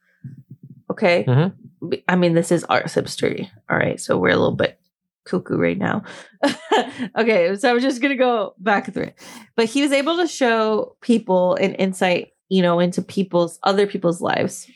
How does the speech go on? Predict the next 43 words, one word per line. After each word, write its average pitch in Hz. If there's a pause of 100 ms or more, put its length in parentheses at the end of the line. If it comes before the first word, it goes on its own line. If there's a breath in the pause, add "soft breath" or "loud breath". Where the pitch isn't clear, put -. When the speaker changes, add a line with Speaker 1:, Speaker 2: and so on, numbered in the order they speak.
(260 soft breath)
Speaker 1:
without 185
you 175
ever 170
being 151
there. 151
And 156
that's 160 (100)
probably 185
the 156
greatest 151
thing 165
an 156
artist 156
actually -
can 131
do. - (720 loud breath)
And 196
he 202
also, 180 (120)
um, - (400)
gave 196
a 180
voice 165
to 165
Black 147
Americans -
like 170
nobody 160
has 160
ever 139
done -
before. -
Speaker 2:
Mm-hmm. 123 (400)
Speaker 1:
And 185
so 185
he 185
got 170
to -
showcase 165
their 156
lives 156
and 156
what, 147